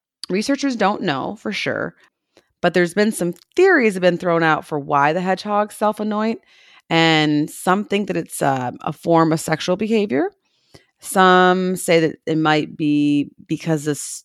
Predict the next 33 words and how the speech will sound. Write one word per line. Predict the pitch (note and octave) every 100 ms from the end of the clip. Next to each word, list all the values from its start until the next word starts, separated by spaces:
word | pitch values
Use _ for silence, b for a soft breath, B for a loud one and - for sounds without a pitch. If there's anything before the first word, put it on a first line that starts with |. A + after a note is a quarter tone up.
| _
the | C3+
scent | - - F3 F#3
is | D#3 C#3+
so | - D#3
strong | D3+ - D3 C#3 D3 F3 C#3+
and | C3+ B2+
fragrant, | - B2+ C#3 G#3 B3+ - _ _ _ _ _ _
uh, | D#3 C#3 C3 C3 B2 - D3+
that | D3 C3+ C3
they | C#3+
just | C#3 -
have | D3 C3+
an | -
instinct | D3 D3+ - D#3 D#3+
to | C#3+
cover | - C#3 D3
themselves | E3 F3 G3 F#3+
with | A3 A3
it. | B3 B3+ _ b b b b b b b _ _
And | D#3+ D#3+ E3
then | E3 E3 E3 - _
maybe | - D#3+ E3 F#3+
because | F3+ - F3+ D#3
it's, | - - -
maybe | C#3+ D3 D#3
because | D3+ D3+ C3+
it's, | C#3+
like, | - -
new | - A2 D#3 A3+
to | B3+
them. | C#4+ D#4+ E4+ F4 _ _ _ _ _ _ -
Uh, | D3+ D3 C#3+ C#3+ C3+ B2+ E3
but | D#3+